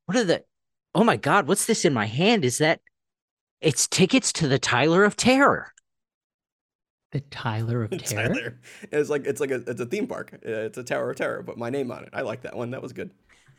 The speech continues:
Speaker 1: <laughs> You're welcome.
Speaker 3: Yeah, yeah.
Speaker 1: And, uh, looming over us all as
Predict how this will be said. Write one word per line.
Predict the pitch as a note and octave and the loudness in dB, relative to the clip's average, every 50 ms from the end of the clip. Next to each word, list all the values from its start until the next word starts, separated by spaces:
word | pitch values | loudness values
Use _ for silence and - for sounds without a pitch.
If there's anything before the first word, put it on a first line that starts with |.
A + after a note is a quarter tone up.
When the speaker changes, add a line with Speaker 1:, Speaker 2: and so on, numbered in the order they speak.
| _ _ _ - | _ _ _ -8
Speaker 1:
<laughs> | - C3 - _ C#3 - - - _ - - _ - - | -8 -8 -8 _ -18 -16 -16 -18 _ -20 -20 _ -18 -12
You're | - G#2+ G2 | -8 -8 -6
welcome. | F#2+ - G2+ - - - - _ _ - | -6 -8 -8 -10 -14 -14 -16 _ _ -14
Speaker 3:
Yeah, | - G#2 | -12 -12
yeah. | - A#1+ - - _ _ - - - - - - - - _ _ _ _ _ _ - - - - - _ _ - | -12 -12 -16 -18 _ _ -20 -20 -20 -20 -20 -20 -20 -20 _ _ _ _ _ _ -20 -20 -20 -20 -20 _ _ -4
Speaker 1:
And, | C3+ B2+ B2+ A#2+ A#2+ G#2 - B2 | 0 0 0 0 -2 -2 0 2
uh, | B2 A#2 A#2 A2+ A2+ A#2 A#2 A2+ | 4 4 4 4 4 4 2 4
looming | C3 C3 D#3+ F3+ G#3 G#3 F#3+ F#3+ F3 E3 | 6 8 10 10 10 8 6 4 4 4
over | D#3+ D#3 C3+ C3 C#3+ C#3 | 2 4 6 6 6 6
us | A#2+ - - | 6 4 6
all | C#3 B2+ B2 B2 B2+ B2+ - - - | 6 8 8 8 6 4 2 0 -2
as | A2+ A#2 A2+ A2+ A2+ G2+ - - - | -2 0 2 0 0 0 -2 -2 -4